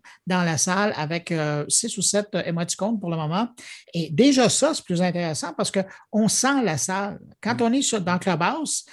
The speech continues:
Speaker 1: euh, on a la réaction des gens qui sont sur la scène avec nous, mais on sent pas la salle. Il y a,
Speaker 2: Ok.
Speaker 1: il y a pas de rétroaction. Alors, au niveau de la, hum, ben, tu sais, on voit bien là, à l'écran, là, donc on, on voit que,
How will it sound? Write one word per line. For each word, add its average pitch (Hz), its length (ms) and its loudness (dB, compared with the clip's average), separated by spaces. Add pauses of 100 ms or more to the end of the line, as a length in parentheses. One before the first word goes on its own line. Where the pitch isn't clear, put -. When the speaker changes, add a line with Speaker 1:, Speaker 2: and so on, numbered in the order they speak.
(300)
Speaker 1:
euh, 156 160 -4
on 196 280 8
a 254 80 10
la 254 100 8
réaction 208 400 2
des 202 100 2
gens 214 220 -2
qui - 160 -8
sont 190 140 -2
sur 180 120 -4
la 175 140 -2
scène 214 320 -2
avec 151 280 -6
nous, 269 260 0 (680)
mais 147 320 -2
on 240 80 2
sent 185 240 0
pas 240 80 -2
la 185 140 0
salle. 208 400 -8
Il 160 80 -8
y - 20 0
a, 165 40 -2
Speaker 2:
Ok. 160 120 -6
Speaker 1:
il 185 80 0
y 165 60 2
a 160 80 0
pas 262 160 -2
de 240 80 -2
rétroaction. 190 720 -2 (380)
Alors, 165 180 2
au 196 80 6
niveau 208 240 6
de 208 140 4
la, 175 520 2
hum, 147 400 -6 (420)
ben, 151 200 0
tu - 60 -4
sais, 202 60 6
on 170 240 4
voit 180 200 6
bien 180 260 2
là, 156 140 0
à 143 80 -2
l'écran, 208 340 -2
là, 208 140 2
donc 208 260 -2
on, 165 300 -2
on 170 160 -4
voit 208 220 0
que, 214 280 4